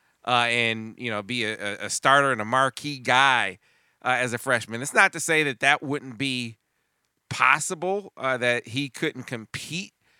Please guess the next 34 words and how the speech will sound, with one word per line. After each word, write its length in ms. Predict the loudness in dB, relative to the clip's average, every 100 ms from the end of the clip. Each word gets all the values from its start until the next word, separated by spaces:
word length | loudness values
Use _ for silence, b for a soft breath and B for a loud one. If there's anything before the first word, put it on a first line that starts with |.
| _ _
uh, 100 | 2 4
at 160 | 0 0
Michigan 460 | 0 0 0 2
in 140 | 4 6
that 220 | 4 4
way. 440 | 2 2 0 -6 _ _ _ _ _ -4
Uh, 280 | -2 -2 0
but 200 | 0 0
Michigan 240 | 0 -2
State 180 | 0 2
has 120 | 2
a 40 | -2
whole 280 | -2 -2
hell 220 | 2 2 2
of 80 |
a 40 | 0
lot 200 | 0 -2
of 60 |
playing 280 | -4 -6 -6
time 400 | -4 -6 -6 -12 -14
available, 640 | -10 -4 -2 -2 -4 -10 -10
guys. 420 | -4 -4 -4 -6
I 40 | -6
mean, 160 | -4
it's, 180 | -4 -6 -12 b b b
it, 80 | 2
it's 300 | 4 2 2
gonna 240 | 2 4
be 100 | 4 4
a 60 |
while 480 | 6 6 6 4 2
before 560 | -4 -10 -6 -4 -2 -4
Michigan 440 | -6 -8 -10 -8
State 440 | -6 -2 -2 -4